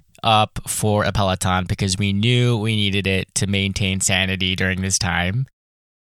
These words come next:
And there's a series that the Peloton instructors are doing right now called The Power of Yes.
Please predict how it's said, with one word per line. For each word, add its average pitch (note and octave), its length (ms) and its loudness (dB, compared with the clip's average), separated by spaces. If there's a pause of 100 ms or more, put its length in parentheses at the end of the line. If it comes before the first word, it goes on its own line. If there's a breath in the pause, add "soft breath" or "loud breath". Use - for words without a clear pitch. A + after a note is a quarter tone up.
(160)
And G#2 280 2
there's A2 380 0
a G2+ 140 0
series C3 720 0
that G2 500 0
the G#2 60 -4
Peloton G#2 480 0
instructors F#2+ 600 -2
are F#2 120 0
doing G#2+ 300 0
right F#2+ 200 0
now F#2 240 0
called F#2 380 -2
The G2 80 -4
Power G2 340 0
of F#2 140 -2
Yes. B2 440 4